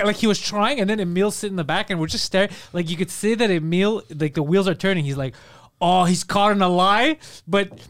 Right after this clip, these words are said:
he already answered before he knew that there's a photo. <laughs> So Poseidon then starts like,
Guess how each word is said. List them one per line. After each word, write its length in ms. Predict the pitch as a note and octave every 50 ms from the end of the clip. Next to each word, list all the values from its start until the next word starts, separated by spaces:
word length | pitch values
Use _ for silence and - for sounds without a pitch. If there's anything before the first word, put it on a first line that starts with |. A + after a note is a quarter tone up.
| _
he 160 | - - A3+ A#3
already 320 | A3+ A#3+ C4 C4+ C4+ A#3+
answered 580 | G3+ G#3 A#3 B3+ C4 B3 - D4+ D#4 D4 A#3 G3
before 400 | F#3+ A3+ G#3+ - - C4 C#4 C#4+
he 160 | B3+ C4+ B3
knew 160 | A#3+ B3+ C#4+ D4
that 100 | C#4 A#3+
there's 160 | B3 G#3+ G3+
a 60 | A3+
photo. 400 | - - D4+ D4+ D#4+ D4+ C4+ G3 F3+ - - - B3
<laughs> 80 | - C#4+ D4+ D4+ D4+ C4 -
So 160 | - C#4+ C4+
Poseidon 440 | - C#4 B3+ - C#4+ C#4 D#4 E4+ D4
then 140 | C4+ C#4 C#4+
starts 220 | - C#4 B3+ -
like, 140 | G#3+ E3 -